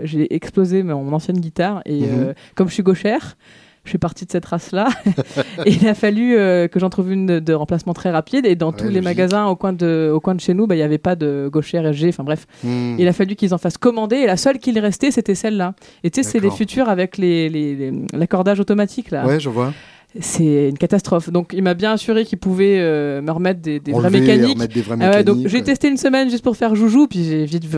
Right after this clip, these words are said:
Speaker 1: je, bon, bon, c'est, c'est vraiment atroce, donc, euh, <laughs> c'est vraiment l'invention du diable, <laughs> cette chose. Mais, mais, euh, ouais, donc, du coup, c'est S G Future et elle est géniale. Voilà, je l'adore.
Speaker 2: Quel
Speaker 1: Ouais.
Speaker 2: est votre, euh, public ?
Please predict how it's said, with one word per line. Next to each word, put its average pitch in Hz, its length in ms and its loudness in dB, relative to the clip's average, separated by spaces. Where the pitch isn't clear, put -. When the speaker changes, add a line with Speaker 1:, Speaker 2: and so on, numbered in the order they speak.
Speaker 1:
je, 143 80 -10
bon, 139 160 -4
bon, 127 260 -8
c'est, - 240 -10
c'est - 160 -6
vraiment 160 300 2
atroce, 220 340 2
donc, 180 280 -4
euh, 151 280 0
<laughs> - 200 -20
c'est - 280 0
vraiment 190 320 4
l'invention 180 420 2
du 208 100 2
diable, 202 280 2
<laughs> - 0 -
cette - 360 -4
chose. 254 280 0
Mais, 208 120 2
mais, 185 240 2
euh, 165 220 2
ouais, 165 180 0
donc, 170 160 2
du 170 100 -2
coup, 196 160 -4
c'est 180 160 -2
S 156 340 2
G 214 100 2
Future 226 400 -2
et 196 40 2
elle 151 160 0
est 151 100 2
géniale. 156 420 -2
Voilà, 156 200 -10
je 156 100 -4
l'adore. 143 320 -2
Speaker 2:
Quel 165 140 0
Speaker 1:
Ouais. 196 60 4
Speaker 2:
est 202 40 2
votre, 160 320 -2
euh, 117 340 -2
public ? 135 540 -10